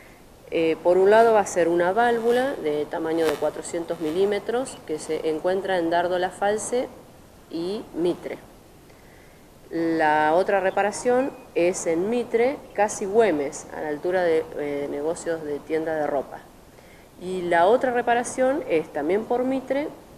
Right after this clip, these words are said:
llegando a Lala, a la altura donde termina el barrio Malvinas. Para eso, la Dirección de Servicios Sanitarios, con todo el personal y las cuatro cuadrillas,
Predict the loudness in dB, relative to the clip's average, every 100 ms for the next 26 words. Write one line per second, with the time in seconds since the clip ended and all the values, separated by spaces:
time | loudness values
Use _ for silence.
0 | -8 -2 0 0 0 -2 -2 -2 4 4
1 | 4 0 -8 -18 -20 -12 -8 -6 -6 -4
2 | 0 0 0 -2 -4 -4 -2 -2 -4 -4
3 | -4 -4 -2 -4 -8 -16 -20 -20 -20 -20
4 | -20 -20 -20 -8 0 2 2 0 -2 -2
5 | 0 0 0 0 0 -2 -2 -4 -2 -4
6 | -4 -6 -6 -4 0 2 0 -2 -4 -6
7 | -4 0 0 0 -4 -6 -6 -6 -4 -6
8 | -10 -16 -20 -18 -12 -12 -12 -4 -2 0
9 | -2 0 0 0 -2 -4 -8 -8